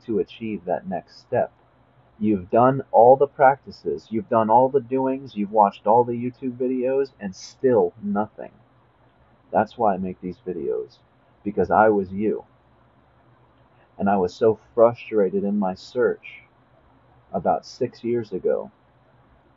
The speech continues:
I overdosed to try and kill myself. Obviously, it didn't work, but that's how desperate I was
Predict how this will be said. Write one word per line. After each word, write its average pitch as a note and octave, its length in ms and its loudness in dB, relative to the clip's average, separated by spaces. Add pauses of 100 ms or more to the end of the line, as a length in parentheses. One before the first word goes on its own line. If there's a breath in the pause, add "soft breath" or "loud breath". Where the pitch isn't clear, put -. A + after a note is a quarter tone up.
(140)
I E2+ 120 -4
overdosed F#2+ 680 0
to - 60 -20
try F2 240 -10
and F2+ 100 -16
kill A#2+ 180 -10
myself. - 500 -14 (1120)
Obviously, G#2 520 -4
it F2+ 100 -6
didn't F2 220 -10
work, A2+ 260 0 (440)
but E2+ 160 -4
that's A#2 240 0
how A2+ 180 0
desperate G#2 640 -2
I A2 220 0
was G2+ 440 -4